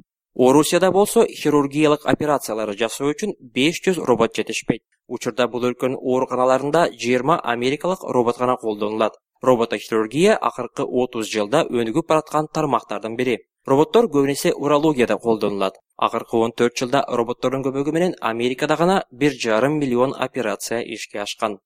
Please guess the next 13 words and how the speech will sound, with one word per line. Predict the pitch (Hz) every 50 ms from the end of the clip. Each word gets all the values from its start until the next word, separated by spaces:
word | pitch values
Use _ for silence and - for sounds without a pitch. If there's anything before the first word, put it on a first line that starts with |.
| _ _ _ _
Орусиянын | - 135 135 139 139 131 - 135 127 120 117
Илимдер | - 120 120 120 117 120 113
академиясы | 110 107 - 110 104 98 107 104 107 113 123 131 - 180 160
келерки | 123 123 120 120 117 - - 127 - _ -
төрт | - 107 107 110 -
жылда | - 147 139 147 170 165 - -
орусиялык | 127 117 117 127 131 - - 151 147 160 - -
медициналык | 131 127 127 131 - - 135 139 135 -
робот | 127 123 123 120 131 - - -
ишке | - 123 - - - 139 127
киришет | 123 135 135 127 - 151 135 - -
деп | - 104 -
билдирет. | 117 110 107 113 117 110